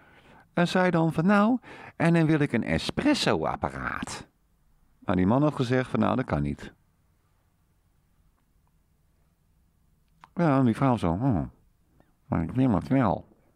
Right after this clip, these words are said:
Ik, ik wil wel een espresso-apparaat in de camper. En dan had ik een verjaardag. En zij was er ook. Niet dat ik jarig was, maar ik was op een verjaardag. En zij zo tegen mij, en de man was er ook bij, hè.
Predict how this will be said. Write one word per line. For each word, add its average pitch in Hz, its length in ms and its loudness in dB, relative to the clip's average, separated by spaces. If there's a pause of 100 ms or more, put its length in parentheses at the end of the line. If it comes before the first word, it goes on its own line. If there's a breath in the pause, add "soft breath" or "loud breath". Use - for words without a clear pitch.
(140)
Ik, 107 140 -2
ik 95 200 0
wil 113 280 2
wel 143 300 0
een 143 120 2
espresso-apparaat 113 1160 0
in 98 120 2
de 87 160 0
camper. 90 520 -4 (1400 loud breath)
En 120 120 -2
dan 139 100 2
had 147 140 2
ik 143 100 -2
een 135 80 0
verjaardag. 120 880 0 (840)
En 110 140 0
zij 120 200 0
was 104 200 0
er 107 100 -4
ook. 107 440 -2 (300)
Niet 98 140 -6
dat 101 100 -2
ik 95 140 2
jarig 85 320 0
was, 90 220 -2
maar 95 100 -2
ik 98 60 -2
was - 300 -12 (520 loud breath)
op 117 180 0
een 110 100 -2
verjaardag. 92 680 -2 (2750 loud breath)
En 247 220 2
zij 190 260 4
zo 170 200 2
tegen 156 320 0
mij, 139 240 2
en 127 60 2
de 123 60 2
man 139 200 2
was 117 200 0
er 87 100 0
ook 117 140 0
bij, 135 200 0
hè. 131 120 2